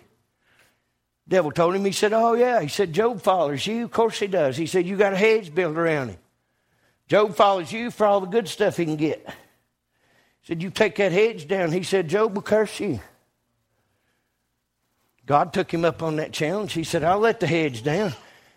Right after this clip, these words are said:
He said, "You can do whatever you want to with his stuff." He said, "But you can't take his life." Ain't you glad who controls life? God took the hedge down.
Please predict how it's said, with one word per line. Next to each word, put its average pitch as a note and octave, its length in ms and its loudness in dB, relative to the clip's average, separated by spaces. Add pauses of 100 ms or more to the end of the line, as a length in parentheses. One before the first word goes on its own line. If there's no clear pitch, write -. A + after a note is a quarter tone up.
(200)
He F3 140 0
said, F3+ 200 0
"You F3+ 120 -4
can F#3 100 -6
do F#3 140 4
whatever G3 320 2
you G#3 100 -2
want A#3+ 200 0
to F#3 160 0
with D#3+ 140 0
his D3 140 -2
stuff." E3 320 0
He D3+ 80 -6
said, D3+ 220 -2
"But A#2+ 100 -10
you - 60 -12
can't E3 200 -4
take D#3 220 -2
his C3+ 180 -6
life." D3+ 520 -4 (680)
Ain't G3+ 160 -4
you - 60 -10
glad G3+ 260 4
who G3 140 2
controls G3 500 0
life? G#3+ 440 -4 (1900)
God C#4 300 4
took A3+ 180 0
the B3 100 0
hedge C4 320 0
down. F#3 260 -2